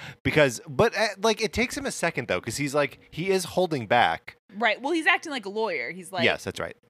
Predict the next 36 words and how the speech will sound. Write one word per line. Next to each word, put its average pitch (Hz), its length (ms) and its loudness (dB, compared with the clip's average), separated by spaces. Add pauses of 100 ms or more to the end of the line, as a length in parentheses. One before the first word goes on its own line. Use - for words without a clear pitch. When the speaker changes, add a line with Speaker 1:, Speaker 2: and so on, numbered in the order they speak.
(260)
Speaker 2:
Yeah, 170 300 -6
he's 165 160 -18
like, 170 220 -14
"You, 180 160 -16 (340)
you 185 120 -14
know, - 200 -16 (400)
you 175 120 -20 (720)
can't - 240 -2
ha-, 175 100 -14 (500)
anything 233 340 -2
you 214 80 -4
found 202 280 0
in 196 60 -6
my 180 140 0
briefcase, 190 600 -8
you 165 60 -18
can't 180 320 -8 (200)
prosecute 185 460 -4
me 170 140 -14
with." 175 380 -4
Speaker 1:
Right. 92 360 2
Speaker 2:
Like, - 100 -20 (300)
he's 247 140 -2
acting 294 260 6
like 226 120 -2
a 185 40 -4
lawyer 185 320 -2
at 147 140 -8
first, 131 260 -10
and 190 140 -10
then 180 100 -6
he's 175 260 -8
a 160 40 -14
scared 156 340 -6
little 143 180 -12
man. 110 360 -12